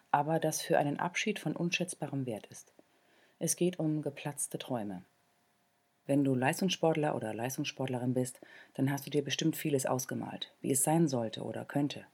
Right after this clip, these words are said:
Du hattest bestimmt Ziele, Wünsche und vor allem Träume. Und mit Sicherheit ist der ein oder andere auch wahr geworden.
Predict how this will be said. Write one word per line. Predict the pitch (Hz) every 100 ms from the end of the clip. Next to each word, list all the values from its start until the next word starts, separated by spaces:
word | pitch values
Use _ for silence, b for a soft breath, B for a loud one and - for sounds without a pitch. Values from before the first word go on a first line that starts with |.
| B B B B _
Du | 160
hattest | 160 165
bestimmt | 180 - 185 -
Ziele, | - 202 185 170
Wünsche | 131 165 160 151 151
und | 139 135
vor | - -
allem | 147 151 147
Träume. | - 123 107 104 _ _ _ _ -
Und |
mit | 156 156
Sicherheit | 214 220 196 196
ist | - -
der | 156 -
ein | 156
oder | 170 156
andere | 139 143 139 -
auch | 127 139
wahr | 190
geworden. | 170 107 101 -